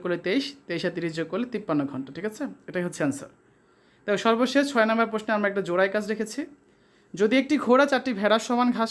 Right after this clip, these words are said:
খায় এবং যদি আটটি ঘোড়া বিশটি ভেড়া একদিনে আট একর জমির ঘাস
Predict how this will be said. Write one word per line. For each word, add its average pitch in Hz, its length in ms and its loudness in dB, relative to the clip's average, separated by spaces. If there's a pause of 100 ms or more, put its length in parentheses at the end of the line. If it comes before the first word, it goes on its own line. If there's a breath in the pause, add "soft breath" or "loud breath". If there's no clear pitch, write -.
খায় 277 200 2
এবং 214 100 -2 (100)
যদি 208 120 -2 (100)
আটটি 190 280 -6
ঘোড়া 214 180 4 (140)
বিশটি 214 260 -4 (100)
ভেড়া 190 200 2 (140)
একদিনে 190 340 -4
আট 185 140 -2
একর 220 220 -4
জমির 190 260 -2
ঘাস 175 120 -4